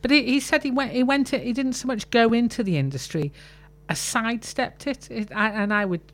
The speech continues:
interpret that as disrupted it. He said he didn't want to be like everybody else there. And, uh, and it sounds like he really wasn't. I mean, for example, one of the interesting stories he told us is how he's got thirty-six convictions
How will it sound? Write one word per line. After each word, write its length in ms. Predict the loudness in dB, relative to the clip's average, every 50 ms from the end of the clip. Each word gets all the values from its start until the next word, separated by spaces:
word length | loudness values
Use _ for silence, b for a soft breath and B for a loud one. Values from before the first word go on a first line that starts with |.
| -12
interpret 540 | -6 -6 -6 -2 -2 -2 -2 -2 -4 -8 -6
that 160 | -6 -6 -4
as 100 | -6 -6
disrupted 580 | -4 -6 -6 -4 -4 -4 -6 -6 -6 -8 -6 -6
it. 240 | -4 -6 -8 -10 -16 B B B B B
He 100 | -6 -2
said 200 | 0 0 0 0
he 60 | 0
didn't 360 | -2 0 -2 -2 0 0 -2
want 220 | 0 0 0 0 0
to 40 | -2
be 140 | -4 -4 -2
like 480 | 0 0 0 0 0 -2 -2 -2 -4 -6
everybody 400 | -4 -4 -4 -4 -2 -2 -2 0
else 300 | 0 -2 -2 -4 -6 -10
there. 300 | -8 -8 -8 -8 -8 -12 -14 -20 -20 -20 -20 b b b b b b b b b b b b b -6
And, 300 | -4 -4 -4 -4 -4 -4
uh, 140 | -6 -6 -6 -10 -14 -20 -20 -14 -2
and 160 | 0 2 2 2
it 240 | 0 -4 -10 -12
sounds 340 | -8 -2 0 2 2 4 4
like 240 | 4 2 2 0 -2
he 80 | -6 -4
really 360 | -2 0 2 2 2 2 0
wasn't. 420 | -2 -2 -4 -4 -4 -6 -6 -6
I 40 | -4
mean, 160 | -4 -4 -4
for 140 | -2 -2 -4
example, 440 | -4 -4 -2 -2 -2 -2 -2 -4 -4
one 140 | -2 0 0
of 100 | 0 -2
the 120 | -2 -4 B B B B B B B B -12
interesting 560 | -4 0 0 2 2 0 -2 -2 -2 -4 -6
stories 420 | -6 -2 -2 0 2 2 0 -2 -4
he 60 | -10
told 360 | -8 -2 -2 -2 -2 -2 -4
us 160 | -8 -8 -6 -6
is 120 | -6 -6
how 180 | -2 0 0 0
he's 100 | 0 0
got 240 | -2 -4 -6 -4 -4
thirty-six 600 | -2 -2 -2 -2 -6 -10 -8 -8 -10 -10 -12 -14
convictions 840 | -14 -12 -10 -8 -6 -8 -8 -8 -12 -12 -10 -8 -8 -8 -10 -12 -14